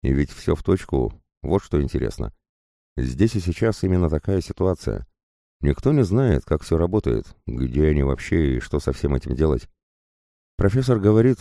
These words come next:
данные, которые они получат с помощью расставляемого сейчас оборудования – помогут ему завершить теорию их перемещений. Ну, как помогут? Может, да,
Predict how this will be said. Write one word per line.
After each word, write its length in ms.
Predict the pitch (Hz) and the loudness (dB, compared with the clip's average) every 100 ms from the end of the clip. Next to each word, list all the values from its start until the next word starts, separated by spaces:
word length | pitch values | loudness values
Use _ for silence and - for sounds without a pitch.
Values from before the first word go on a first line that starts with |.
| - | -2
данные, 640 | 69 92 117 85 69 64 | 0 2 4 4 2 0
которые 420 | 62 76 80 73 71 | -2 -2 0 2 4
они 140 | 76 | 2
получат 400 | 80 82 78 71 | 2 -2 0 -4
с 40 | |
помощью 520 | - 78 71 - 78 73 | -2 0 0 0 -2 -2
расставляемого 840 | - 80 - 80 78 69 67 67 | -4 -6 -2 0 2 2 0 -2
сейчас 360 | - 78 73 - | -4 -4 -4 -2
оборудования – 640 | 67 95 120 65 57 50 - _ _ _ - | -2 -2 0 0 -2 -6 -10 _ _ _ -4
помогут 440 | - 85 113 120 | 0 2 2 2
ему 140 | 107 95 | 4 4
завершить 440 | 87 85 - 113 | 4 2 0 -2
теорию 480 | - 85 90 92 87 | 0 2 4 4 2
их 200 | 85 - | -2 -2
перемещений. 640 | 80 78 73 64 60 50 - _ _ _ _ - | 0 0 0 -2 -4 -6 -12 _ _ _ _ -2
Ну, 200 | 143 104 | 0 0
как 220 | 117 - | -4 -2
помогут? 440 | 67 65 55 - _ _ _ _ | -2 -2 -4 -10 _ _ _ _
Может, 320 | - 131 73 | 0 2 2
да, 180 | 67 107 | 0 -2